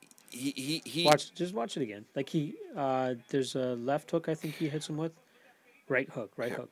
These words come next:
Speaker 1: boom,
Speaker 2: Boom.
Speaker 1: right there. Okay, now he's on his knees.
Speaker 2: He's wobbled. He's clearly wobbled. Boom.
Speaker 1: Okay, knees.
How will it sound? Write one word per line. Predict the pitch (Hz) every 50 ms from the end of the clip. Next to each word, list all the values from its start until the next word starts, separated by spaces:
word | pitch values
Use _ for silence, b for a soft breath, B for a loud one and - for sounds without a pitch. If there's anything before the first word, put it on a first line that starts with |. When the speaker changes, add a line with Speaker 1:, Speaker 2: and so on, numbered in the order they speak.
| - - -
Speaker 1:
boom, | 208 190
Speaker 2:
Boom. | 190 196 165 135
Speaker 1:
right | 110 107 123 135 -
there. | 113 98 87 82 104 - - - - - - - _ _ _ - -
Okay, | 120 123 - - 104 85 90 101 - - - 107
now | 104 120 135
he's | 135 143
on | 135 131
his | 123 113 107
knees. | 110 113 - - - 92 80 78 82 107 110 - - - _ _ _ _ _ _ _ _
Speaker 2:
He's | - - 156 143
wobbled. | 135 110 104 107 113 123 - - - _ _ _ _ _ _ _ _ _ _ _
He's | - - -
clearly | - 170 156 143
wobbled. | 127 117 110 110 120 120 123 - - _ _ _ _ _ _ _ _ _ _ _ _ _ _ _ _ _ _ _ _ _ _ _ _ _ _ _ - - _ _ _ _ _ _ -
Boom. | - 202 220 220 208 170 151 139 123 110
Speaker 1:
Okay, | 104 98 110 123 120 95 - b b b b b b b -
knees. | 113 90 90 92 90 101 107 120 - - -